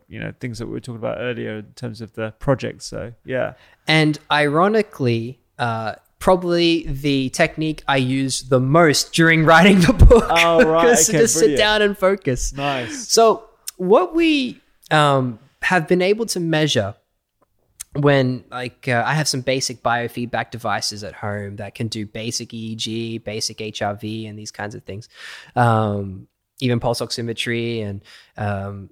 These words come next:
Speaker 2: you know, when, when you couple a couple of different breathing styles together, it seems to be able to put you in the best,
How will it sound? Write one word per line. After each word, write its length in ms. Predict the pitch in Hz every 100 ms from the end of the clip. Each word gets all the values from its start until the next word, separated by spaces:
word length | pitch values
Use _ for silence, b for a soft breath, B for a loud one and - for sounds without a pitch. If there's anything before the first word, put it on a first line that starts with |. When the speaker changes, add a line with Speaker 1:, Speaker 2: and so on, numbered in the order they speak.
| _ _ _ _
Speaker 2:
you 120 | 160
know, 140 | 151 127
when, 480 | 127 160 156 147 - _ _ -
when 580 | 143 147 175 185 170 143
you 240 | 151 175
couple 520 | 165 - 233 - 320 240
a 40 |
couple 380 | - 208 - 240
of 100 | 185
different 340 | 160 170 135
breathing 340 | 135 139 135 131
styles 380 | - 127 120 -
together, 440 | 110 123 113 101
it 80 | 92
seems 380 | - 156 170 -
to 80 |
be 160 | 143 131
able 240 | 123 120
to 100 | 117 113
put 400 | - 156 - 131
you 220 | 123 117
in 200 | 113 110
the 80 | 110
best, 580 | - 131 127 - -